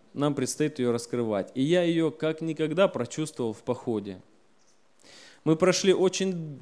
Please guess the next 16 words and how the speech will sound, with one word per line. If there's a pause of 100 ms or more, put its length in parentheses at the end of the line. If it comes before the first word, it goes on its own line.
долгий
путь (640)
среди, (600)
хочу
сказать,
дремучего
леса. (1900)
Да,
я
щас
всё
расскажу. (840)
Вот. (1120)
Среди
дремучего
леса,